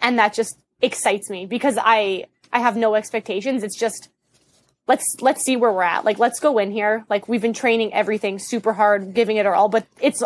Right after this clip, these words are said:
it's gonna be a bunch of firsts the whole weekend, and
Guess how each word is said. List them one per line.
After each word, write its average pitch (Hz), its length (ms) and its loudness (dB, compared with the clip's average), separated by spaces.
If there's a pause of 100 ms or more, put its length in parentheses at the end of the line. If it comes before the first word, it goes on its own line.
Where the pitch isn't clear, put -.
it's 240 160 0
gonna 269 160 2
be 233 100 2
a 247 60 6
bunch 208 180 0
of 202 80 -8
firsts - 560 -10 (300)
the 240 100 0
whole 220 200 0
weekend, 180 420 -8
and 180 180 -10